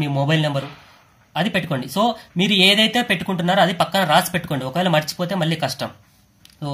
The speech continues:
బాగా జాగ్రత్త గుర్తుపెట్టుకోండి friends. ఇక్కడ తర్వాత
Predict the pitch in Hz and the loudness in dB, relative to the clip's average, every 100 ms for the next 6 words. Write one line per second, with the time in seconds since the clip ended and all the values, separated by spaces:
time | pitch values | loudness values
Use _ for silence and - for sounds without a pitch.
0 | 135 127 _ - 147 160 151 160 165 143 | -6 -8 _ -4 0 2 2 0 -2 -4
1 | 165 - 139 202 240 - _ _ _ _ | -4 -4 -4 -4 -4 -10 _ _ _ _
2 | _ _ _ _ _ _ _ _ _ _ | _ _ _ _ _ _ _ _ _ _
3 | _ _ _ _ _ _ _ _ _ _ | _ _ _ _ _ _ _ _ _ _
4 | _ _ _ _ _ _ _ _ _ - | _ _ _ _ _ _ _ _ _ -20
5 | _ _ _ _ _ - _ _ _ - | _ _ _ _ _ -20 _ _ _ -20
6 | - - - - - - 139 135 - 139 | -20 -20 -20 -20 -16 -2 0 2 0 0
7 | 143 | 2